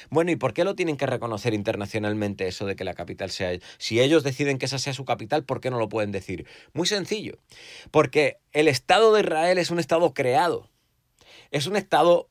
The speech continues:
ficticio, es un esta-, es un Estado artificial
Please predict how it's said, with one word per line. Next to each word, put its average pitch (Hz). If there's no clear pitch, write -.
ficticio, 135
es -
un 131
esta-, 127
es 117
un 147
Estado 131
artificial 113